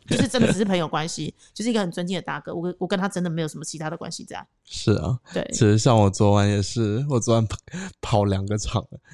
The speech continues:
Speaker 2: 就两个房间来回着跑，我容易吗？我。
Speaker 1: 对啊，可是为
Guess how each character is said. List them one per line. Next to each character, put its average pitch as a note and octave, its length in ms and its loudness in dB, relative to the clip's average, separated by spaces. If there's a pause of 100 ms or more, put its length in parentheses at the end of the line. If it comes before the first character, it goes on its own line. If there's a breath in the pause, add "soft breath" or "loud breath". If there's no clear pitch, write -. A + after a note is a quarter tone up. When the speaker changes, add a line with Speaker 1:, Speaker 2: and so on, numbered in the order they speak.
(400 loud breath)
Speaker 2:
就 C3+ 120 4
两 G#2 200 2
个 A2 120 2
房 G2+ 260 -2
间 G#2+ 240 0 (300)
来 A2 180 0
回 A2 220 4
着 A2 160 2
跑， A2+ 260 0
我 B2+ 160 0
容 B2 300 0
易 C#3 120 2
吗？ A#2 220 -4
我。 E3+ 180 2 (160)
Speaker 1:
对 G3+ 80 0 (120)
啊， - 20 -4 (100)
可 D#4+ 80 -4
是 G#4 140 -6
为 G#4+ 80 -2